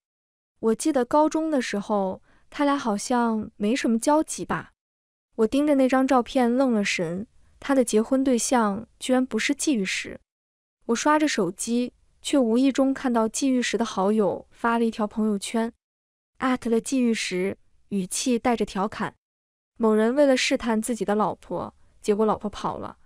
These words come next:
哈哈哈。”我不知道他说的是谁，或许是江念威。而季玉石却开始频繁地出现在我的周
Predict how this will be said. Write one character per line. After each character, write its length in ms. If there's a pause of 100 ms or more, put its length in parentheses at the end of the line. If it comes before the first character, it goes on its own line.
哈 220
哈 260
哈。” 260 (640)
我 140
不 120
知 120
道 180
他 160
说 220
的 80
是 160
谁， 380 (240)
或 240
许 160
是 160
江 240
念 240
威。 260 (680)
而 140
季 300
玉 120
石 520 (100)
却 160
开 160
始 140
频 320
繁 240
地 180
出 200
现 200
在 120
我 140
的 100
周 180